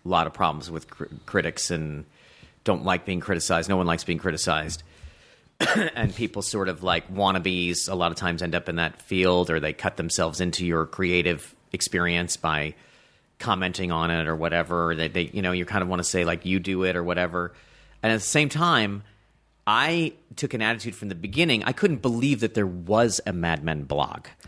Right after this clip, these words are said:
I couldn't believe that, you know, that, that people were, that people were that into it and that they treated them like real characters. The only time that I really get frustrated with it is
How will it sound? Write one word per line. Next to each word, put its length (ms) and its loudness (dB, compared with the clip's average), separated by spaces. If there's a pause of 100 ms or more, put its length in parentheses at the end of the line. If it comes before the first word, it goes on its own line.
(280)
I 80 0
couldn't 260 2
believe 460 4
that, 220 0
you 80 4
know, 200 4
that, 260 2
that 180 2
people 340 2
were, 300 2 (360)
that 160 2
people 340 2
were 460 2
that 300 0
into 400 2
it 140 0
and 100 0
that 100 0
they 100 0
treated 300 2
them 140 2
like 160 0
real 220 2
characters. 840 2 (460)
The 120 4
only 240 4
time 320 2
that 120 2
I 40 2
really 360 0
get 280 2
frustrated 720 2
with 260 -4
it 240 -4 (140)
is 480 6